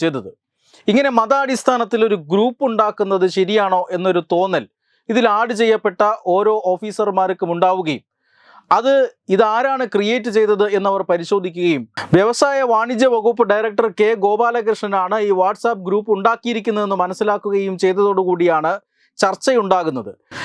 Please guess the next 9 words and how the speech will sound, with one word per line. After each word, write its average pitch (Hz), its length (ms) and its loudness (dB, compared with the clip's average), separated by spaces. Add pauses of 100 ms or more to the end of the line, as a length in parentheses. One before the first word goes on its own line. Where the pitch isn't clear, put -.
(140)
ഈ 240 40 6 (100)
ഓഫീസർമാർ 262 580 2 (120)
കെ 240 100 4 (100)
ഗോപാലകൃഷ്ണനെ 240 840 0
ബന്ധപ്പെടുമ്പോഴാണ് 214 880 0 (200)
അത്തരമൊരു 240 440 -2
കാര്യം 214 320 0
അദ്ദേഹം 226 280 -2 (120)
ചെയ്തിട്ടില്ല 214 480 0